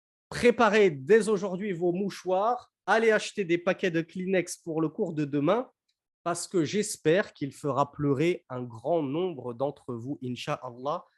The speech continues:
J'accorde, euh, trois, quatre minutes top chrono pour les questions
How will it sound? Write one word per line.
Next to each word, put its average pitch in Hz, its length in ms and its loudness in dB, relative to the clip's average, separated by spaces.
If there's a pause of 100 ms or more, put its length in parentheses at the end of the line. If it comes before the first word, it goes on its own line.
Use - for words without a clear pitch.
(280)
J'accorde, 147 880 0 (520)
euh, 131 680 4 (200)
trois, 202 300 0
quatre 196 280 -2
minutes 175 400 0 (100)
top 202 240 -4
chrono 170 680 0
pour 165 200 0
les 175 160 2
questions 208 720 -2